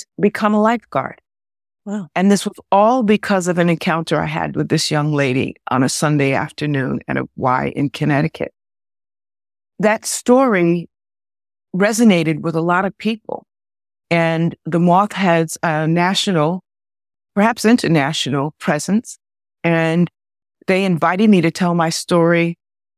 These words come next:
Speaker 1: four more times around the country, from Fargo to New Haven. And everybody connected with it.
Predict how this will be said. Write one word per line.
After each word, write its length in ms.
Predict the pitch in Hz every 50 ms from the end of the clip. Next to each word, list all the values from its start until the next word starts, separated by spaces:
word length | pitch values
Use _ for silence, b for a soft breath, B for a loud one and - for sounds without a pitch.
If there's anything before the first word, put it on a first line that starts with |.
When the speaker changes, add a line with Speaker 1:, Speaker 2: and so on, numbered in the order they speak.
| _ _
Speaker 1:
four 280 | - 220 240 240 240 233
more 200 | 233 226 220 220
times 640 | 220 - 220 208 180 170 160 139 143 151 - - _ _ _ -
around 320 | 165 170 165 165 165 165
the 60 | 165
country, 500 | 165 - - 175 160 160 - - - -
from 240 | - - - 147 147
Fargo 800 | 151 - - 180 165 170 180 190 175 185 175 175 190 196 190 - _ _ _ _ _ -
to 360 | - 151 147 147 120 78 - _ _ _ _ _ _ _
New 180 | 160 165 160 160 -
Haven. 460 | 175 165 170 185 170 180 185 190 196 - _ _ _ _ _ _ _ _ _ _ _ _ _ _ _ _ _
And 520 | 165 165 165 165 165 165 165 160 160 - - _ _ _ _ _ _
everybody 520 | - 240 226 285 269 254 269 269 262 254
connected 640 | - - 240 214 196 196 214 214 - - 214 170 147 143
with 200 | 143 147 123 -
it. 120 | -